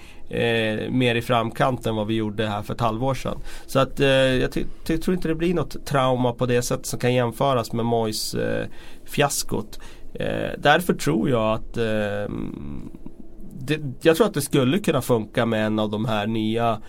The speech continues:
tränarna på banan som Nagelsmann eller så vidare. Men det är klart att det kan vara Thomas Tuchel eller det kan vara någon,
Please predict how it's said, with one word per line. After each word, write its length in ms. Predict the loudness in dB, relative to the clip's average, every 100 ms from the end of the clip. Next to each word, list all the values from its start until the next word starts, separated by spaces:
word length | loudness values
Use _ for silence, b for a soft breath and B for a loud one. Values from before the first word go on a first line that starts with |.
| B -2
tränarna 440 | 2 2 2 -2
på 120 | -4 -2
banan 300 | -2 -2 -4
som 160 | -2
Nagelsmann 720 | 0 0 0 -4 -2 -2 -2
eller 140 | -2 -2
så 120 | 0
vidare. 400 | -2 -2 -2 -2 B B 0
Men 360 | 4 4 4 2
det 60 |
är 40 | 2
klart 220 | 2 2
att 100 | 0
det 60 |
kan 260 | 4 4 6
vara 220 | 4 2
Thomas 320 | 0 0 0
Tuchel 520 | 0 -2 -2 -2 0 2
eller 320 | 0 0 0
det 100 | -2
kan 220 | -2 0
vara 200 | 2 2
någon, 320 | 0 -2 -4